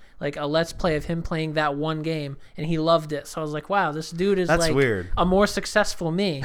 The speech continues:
Speaker 2: <laughs> He
Speaker 1: And
Speaker 2: actually did something with his life.
Speaker 1: Yeah. <laughs>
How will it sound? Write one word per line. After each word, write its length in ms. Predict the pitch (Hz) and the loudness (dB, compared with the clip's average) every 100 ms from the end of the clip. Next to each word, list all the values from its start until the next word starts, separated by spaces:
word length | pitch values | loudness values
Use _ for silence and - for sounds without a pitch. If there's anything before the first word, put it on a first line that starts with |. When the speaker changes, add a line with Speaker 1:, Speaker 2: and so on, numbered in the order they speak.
| - | 0
Speaker 2:
<laughs> 0 | 202 - 175 - - - - | 0 2 -2 -2 -18 -6 2
He 100 | 214 | 4
Speaker 1:
And 120 | 196 | 6
Speaker 2:
actually 220 | 185 214 | 4 2
did 300 | 160 135 196 | 2 2 0
something 440 | - 107 101 98 98 | 0 -4 -4 -4 -4
with 140 | 90 | 0
his 240 | - 117 101 | 2 2 0
life. 140 | 107 | 4
Speaker 1:
Yeah. 340 | 302 311 185 180 - - - - - | 6 8 6 6 4 4 2 0 4
<laughs> 180 | 240 | 4